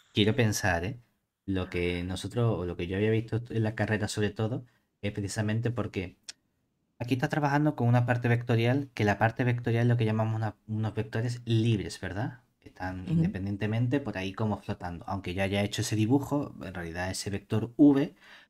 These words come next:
Speaker 1: no lo tendría por qué dibujar, eh,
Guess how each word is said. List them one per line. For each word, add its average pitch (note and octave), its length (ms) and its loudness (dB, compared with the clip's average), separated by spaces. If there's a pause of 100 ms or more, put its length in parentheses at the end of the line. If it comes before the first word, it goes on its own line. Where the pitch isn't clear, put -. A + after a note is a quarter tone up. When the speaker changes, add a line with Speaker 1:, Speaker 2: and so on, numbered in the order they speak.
(200)
Speaker 1:
no A#2+ 440 8
lo B2 320 6
tendría A2+ 640 2
por A#2 220 4
qué A2 140 4
dibujar, A2 680 0 (380)
eh, B1+ 520 -12